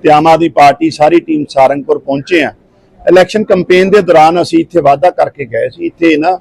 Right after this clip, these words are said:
ਗੰਦੇ ਪਾਣੀ ਦੀ ਬੜੀ ਸਮੱਸਿਆ ਹੈ। ਟੋਬੇ ਨੂੰ ਲੈ ਕੇ ਪਾਣੀ ਦੀ ਨਿਕਾਸੀ ਕਿਤੇ ਨਹੀਂ ਹੈ, ਸੀਵਰੇਜ ਕੋਈ ਨਹੀਂ ਹੈ।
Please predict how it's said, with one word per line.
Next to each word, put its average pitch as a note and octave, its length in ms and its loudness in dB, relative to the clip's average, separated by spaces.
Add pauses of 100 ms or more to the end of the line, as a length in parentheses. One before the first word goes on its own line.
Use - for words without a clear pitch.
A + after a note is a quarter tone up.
(760)
ਗੰਦੇ D3 380 0
ਪਾਣੀ C#3+ 320 0
ਦੀ D#3+ 140 -2
ਬੜੀ C3 220 0
ਸਮੱਸਿਆ B2+ 500 -2
ਹੈ। G2 200 -6 (220)
ਟੋਬੇ D3 300 0
ਨੂੰ D#3 160 -2
ਲੈ C3 180 0
ਕੇ D3 240 -2 (600)
ਪਾਣੀ D3+ 240 2
ਦੀ F3+ 100 0
ਨਿਕਾਸੀ D#3+ 540 0
ਕਿਤੇ D3+ 300 -4
ਨਹੀਂ C3 160 0
ਹੈ, B2 60 -4
ਸੀਵਰੇਜ F#3 500 0
ਕੋਈ C#3 260 -4
ਨਹੀਂ A#2+ 180 -4
ਹੈ। F#2 60 -20